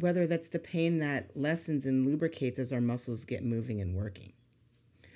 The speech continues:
So that morning when I woke up, I had a tremendous amount of self-talk to do to get myself in the right mindset, to get up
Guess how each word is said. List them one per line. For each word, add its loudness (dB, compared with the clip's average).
So 4
that 2
morning 4
when 2
I 2
woke 2
up, -4
I 0
had 0
a -8
tremendous 2
amount 2
of -4
self-talk -8
to -6
do -6
to -2
get -2
myself -2
in -2
the -2
right -4
mindset, -4
to -12
get -2
up -2